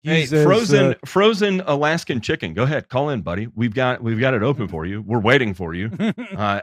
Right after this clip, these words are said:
Speaker 2: I have counted here. Uh, J Pink, share with us one, two, three, four, five, six, seven, eight, nine, ten, eleven, twelve, thirteen, fourteen, fifteen, sixteen, seventeen, uh, missed calls,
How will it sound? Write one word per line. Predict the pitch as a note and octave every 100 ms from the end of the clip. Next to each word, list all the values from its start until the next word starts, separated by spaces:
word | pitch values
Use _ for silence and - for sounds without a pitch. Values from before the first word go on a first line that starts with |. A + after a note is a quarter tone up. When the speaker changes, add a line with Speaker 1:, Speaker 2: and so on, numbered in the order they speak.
| -
Speaker 2:
I | B2 C#3
have | C3+ G#2 A2+
counted | - D3 C#3+ A2+ G#2+
here. | F#2+ E2+ B2 C3 G2+
Uh, | G#2
J | F#2+ B2+
Pink, | C3 A#2
share | - A#2+
with | A2+ G2
us | F#2
one, | A#2 C#3+ D3
two, | - C#3 C3+
three, | - B2 A#2+
four, | A2+ A2 G#2+ F#2+
five, | A2 G#2+ G#2
six, | - A#2 G2+ -
seven, | G#2+ G#2 G#2 -
eight, | G2+ F#2 _ _ _
nine, | A2 B2+ C3 B2
ten, | - A#2+ A2 G#2+
eleven, | G2 A2 A#2 A#2
twelve, | - G#2 F#2+ F#2
thirteen, | - A2+ A2+ B2+ G#2+
fourteen, | - G#2 - G2
fifteen, | F2+ A#2+ A#2+ - B2
sixteen, | - A2+ - A#2+ G#2+
seventeen, | - - A#2+ B2 C3 - C3 C3 C3+ - _ _ _ _ _ _
uh, | A#2 A#2 A2 G#2+ G#2+ -
missed | B2 C3 -
calls, | A#2 A2 C#3 E3